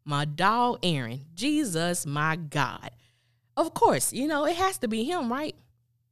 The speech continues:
It has to be Aaron. I knew Aaron was gonna come up on this person of interest list, and which baffles me. Okay, it baffles me because I,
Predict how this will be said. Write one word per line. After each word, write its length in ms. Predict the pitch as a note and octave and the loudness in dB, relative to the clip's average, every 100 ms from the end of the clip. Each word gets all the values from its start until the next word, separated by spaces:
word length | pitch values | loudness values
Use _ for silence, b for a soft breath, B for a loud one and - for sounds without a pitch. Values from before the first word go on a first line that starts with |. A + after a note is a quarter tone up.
| _ _ _ _ - | _ _ _ _ -2
It 60 | |
has 180 | G#3+ G3+ | 0 0
to 120 | - | 0
be 160 | F#3+ - | -2 -2
Aaron. 240 | C#3+ D3 | -2 -2
I 80 | C#3+ | 0
knew 200 | C#3+ E3 - | 0 -2 -2
Aaron 300 | D3 D3 C#3+ | -2 -2 -4
was 120 | C#3+ C#3 | -6 -4
gonna 200 | C#3+ C#3 | -4 -4
come 220 | D#3+ C#3 | -4 -4
up 140 | C3+ | -4
on 120 | C#3 | -4
this 120 | C#3 C3 | -6 -6
person 320 | C#3+ C3+ C#3+ | -6 -4 -6
of 80 | - | -4
interest 320 | C3 C#3 C#3+ | -6 -6 -8
list, 300 | B2+ B2+ - b b b b b | -8 -10 -12 b b b b b
and 560 | F#3 F#3 F3 D#3+ D#3 D#3 - _ _ _ _ _ _ _ - | -2 2 2 2 0 -2 -10 _ _ _ _ _ _ _ -2
which 280 | G#3 A#3+ F3 | 0 0 0
baffles 460 | F3+ F3+ F3+ D3+ | 2 2 2 -6
me. 240 | C3+ G#2+ D3 _ _ - | -8 -10 -14 _ _ -6
Okay, 300 | D3+ E3+ C#3+ | -4 -2 0
it 180 | D3+ D3+ | 0 2
baffles 420 | E3 D#3+ C#3 D3 | 0 0 -4 -6
me 160 | A2 | -8
because 240 | G2+ - C#3+ | -6 -4 -2
I, 240 | C3+ C3+ | -2 -2